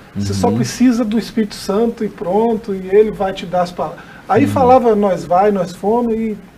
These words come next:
Speaker 1: isso acabava, é, é, prejudicando a, a, a transmissão da mensagem, né?
Speaker 2: Verdade.
Speaker 1: É, então, é, não é disso que a gente tá falando também,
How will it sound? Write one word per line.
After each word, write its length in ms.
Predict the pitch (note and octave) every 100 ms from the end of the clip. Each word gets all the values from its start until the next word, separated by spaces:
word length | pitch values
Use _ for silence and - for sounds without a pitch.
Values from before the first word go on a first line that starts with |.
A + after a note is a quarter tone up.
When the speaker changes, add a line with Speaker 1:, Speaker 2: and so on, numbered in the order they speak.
| - - - - - -
Speaker 1:
isso 360 | A3 - C4
acabava, 640 | G#3+ A#3 G3+ F3 G#3+ A#3+ C4+ A3
é, 140 | G#3
é, 480 | G3 G#3+ F#3 F3+ E3 D#3
prejudicando 960 | G3+ F#3+ G3 G3+ - G3 G#3+ C4+ G#3 F#3
a, 460 | F3 E3+ F#3+ E3+ - - -
a, 60 |
a 40 | E3+
transmissão 600 | G#3 G3+ G3+ - F#3+ F3+
da 100 | F3+
mensagem, 600 | F3 D3+ E3 D3 C#3+ D#3+
né? 140 | G3+
Speaker 2:
Verdade. 560 | - F2+ - - - -
Speaker 1:
É, 320 | E3 D#3+ D#3+ D#3 - - - -
então, 360 | D#3 F3 F#3 G#3+
é, 80 | G3
não 200 | F3+ F#3+
é 140 | A3
disso 280 | G3 A3+ -
que 80 | B3+
a 40 |
gente 140 | A3 -
tá 100 | G#3+
falando 360 | A3+ F#3 G3
também, 440 | G3 G3+ E3 E3+